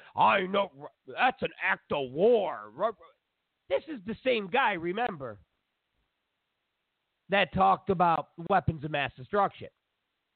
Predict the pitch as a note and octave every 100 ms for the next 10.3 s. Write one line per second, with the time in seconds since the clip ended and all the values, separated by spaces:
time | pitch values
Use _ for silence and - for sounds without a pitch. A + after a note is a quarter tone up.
0 | _ C#3 C#3+ - G3+ F#3 F3 D3 - G3
1 | F3 D#3 C3 - - D#3 C#3+ E3 E3 D3
2 | D#3 D#3 C3 - B2 F#3+ F3 A#2+ - -
3 | _ C5+ - F#4 C4 - C#4 B3 G3 A3+
4 | C4+ D3+ F#2 - _ _ _ _ _ _
5 | _ _ _ _ _ - G3+ G3+ A3 G3+
6 | A#3+ C4 A3 A#2+ C#2+ _ F3+ G3 F3 G#3+
7 | G#3+ - E3+ C#3 - F#3 F#3+ - C3 D#3
8 | F#3+ F3 G2 D#2 _ _ F4+ G4+ D#4 C#4+
9 | C#4+ B3+ G3+ A3+ A#3+ A3+ E3+ C#3 F3 A3
10 | A#3+ G#3